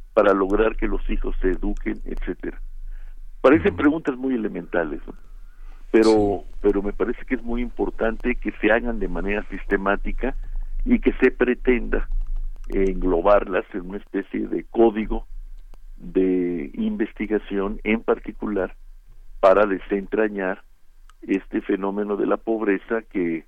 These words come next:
Speaker 1: que está con nosotros desde hace muchos años, pero que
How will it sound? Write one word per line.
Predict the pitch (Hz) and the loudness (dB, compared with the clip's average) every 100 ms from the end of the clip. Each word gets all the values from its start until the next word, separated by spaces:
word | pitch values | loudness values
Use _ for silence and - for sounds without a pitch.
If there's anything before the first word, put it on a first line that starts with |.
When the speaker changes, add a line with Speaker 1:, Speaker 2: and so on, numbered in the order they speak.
| - - - - - - - | -18 -20 -20 -20 -20 -20 -8
Speaker 1:
que | 92 87 | -4 -2
está | - 104 107 | 0 2 2
con | 120 | 2
nosotros | 107 101 98 98 107 113 - | -2 0 2 2 0 -2 -2
desde | 87 95 | -2 -2
hace | 95 101 | -2 -6
muchos | 95 101 - - | -6 -8 -6 -2
años, | 98 95 107 - | -2 -2 -6 -2
pero | 101 87 | -2 -2
que | - | -6